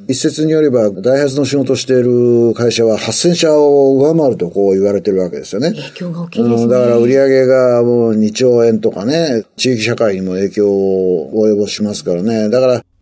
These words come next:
Speaker 1: やっぱりね、子会社にしたら、その子会社は何やってるか、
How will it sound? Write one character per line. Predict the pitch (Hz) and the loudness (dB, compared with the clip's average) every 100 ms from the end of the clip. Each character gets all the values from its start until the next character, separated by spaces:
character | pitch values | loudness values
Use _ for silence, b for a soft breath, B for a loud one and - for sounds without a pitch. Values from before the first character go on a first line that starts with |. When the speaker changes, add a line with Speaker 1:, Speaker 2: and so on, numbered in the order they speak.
| - | -10
Speaker 1:
や | - | -8
っ | 143 | -4
ぱ | 170 | -2
り | 156 | 0
ね、 | 151 139 120 113 | 0 0 -2 -2
子 | 139 | -2
会 | 156 | -2
社 | 147 135 | 0 -2
に | 113 | -2
し | |
た | - 165 | 0 0
ら、 | 131 | 0
そ | 107 | 0
の | 120 | -2
子 | 131 139 | -2 -2
会 | 139 | -2
社 | 120 | -2
は | |
何 | 113 131 | 0 0
や | 110 | -2
っ | |
て | - 113 | 0 -2
る | 107 | 0
か、 | 107 101 98 98 | 0 2 0 -2